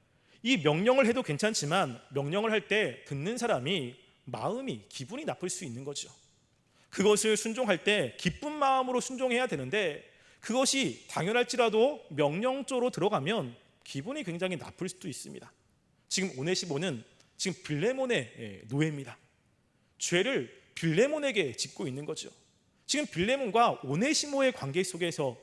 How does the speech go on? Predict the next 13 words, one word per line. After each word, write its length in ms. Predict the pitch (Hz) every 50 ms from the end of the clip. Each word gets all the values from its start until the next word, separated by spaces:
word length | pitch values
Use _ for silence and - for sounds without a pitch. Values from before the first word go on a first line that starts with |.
| - _ _
일어난 320 | 151 135 156 160 156 143 127
버-, 140 | - 139 - -
일입니다. 360 | 147 131 143 135 127 123 117 - _ _ _ _ _ _ _ _ _ _ _
근데 420 | - 202 190 185 202 214 240 254 - - - - _ _ _
제삼자라고 840 | - 180 170 - 226 220 226 233 226 220 196 151 - 151 147 156 175
할 100 | 185 202
수 120 | 202 - 202
있는 120 | 185 175
사도 240 | - 208 202 214 202
바울이 480 | 185 165 165 160 151 170 214 240 - - _ _ _ _ _ _ _ -
그런 180 | - 196 202
권위를 420 | 196 - 156 156 156 185 190 190 185
가지고 540 | 156 156 151 151 175 160 202 190 202 196